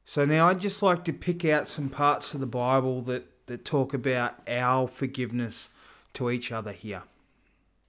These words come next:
And just before I pick out some verses, I just, as I reflect, um, on, on forgiveness and, and the things that I've seen, uh, in the world,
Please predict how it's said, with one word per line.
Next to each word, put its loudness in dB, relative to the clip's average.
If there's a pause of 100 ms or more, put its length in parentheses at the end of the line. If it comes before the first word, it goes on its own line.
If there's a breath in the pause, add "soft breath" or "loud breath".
(1080 soft breath)
And 4
just 2
before 4
I 4
pick -4
out 2
some -4
verses, -2
I 2
just, -2 (1120)
as 4
I 8
reflect, 4 (800 soft breath)
um, 0 (640 soft breath)
on, 0 (580)
on -6
forgiveness -2
and, -4 (420 loud breath)
and -2
the -2
things 0
that -4
I've -2
seen, -2
uh, -6
in -4
the -2
world, -2